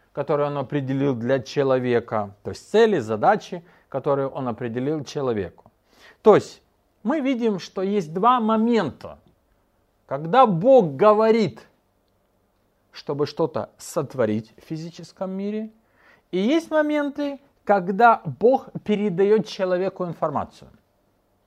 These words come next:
То есть, что мы отметим? Что Бог говорил с целью, чтобы что-то сотворить в физическом мире,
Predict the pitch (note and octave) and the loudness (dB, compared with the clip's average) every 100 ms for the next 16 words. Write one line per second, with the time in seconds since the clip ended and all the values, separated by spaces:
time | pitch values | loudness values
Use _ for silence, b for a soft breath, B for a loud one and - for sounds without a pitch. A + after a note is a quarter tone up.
0 | _ _ _ _ _ _ _ _ _ _ | _ _ _ _ _ _ _ _ _ _
1 | _ _ _ _ _ E3 D#3 - _ _ | _ _ _ _ _ -2 -2 -8 _ _
2 | _ _ - - D#4 C#4 A#3 D#3 G2 - | _ _ -20 -4 -2 0 -2 -2 -6 -8
3 | _ _ _ _ _ _ _ _ _ _ | _ _ _ _ _ _ _ _ _ _
4 | - - A3 G#3+ D#4+ A3 C#3+ G#3 G3+ G3+ | -8 0 2 8 8 8 6 6 8 6
5 | F3+ A2+ F#2+ - _ _ _ _ _ - | 6 2 -2 -12 _ _ _ _ _ -20
6 | - - - A3+ A3 D3+ A#2+ A2 - D#3 | -20 -20 0 4 4 2 -4 -8 -6 -4
7 | C#3+ C#3 - F3 E3 B2 - B2 G#2+ G#2+ | -2 -4 -4 -6 -4 -6 -8 -12 -6 -4
8 | G#2 G#2 - D#3 D3 E3+ G3+ F#3 - G#3 | -4 -6 -8 -10 -10 -12 -14 -12 -8 -6
9 | G#3+ A3 A#3 | -4 -4 -6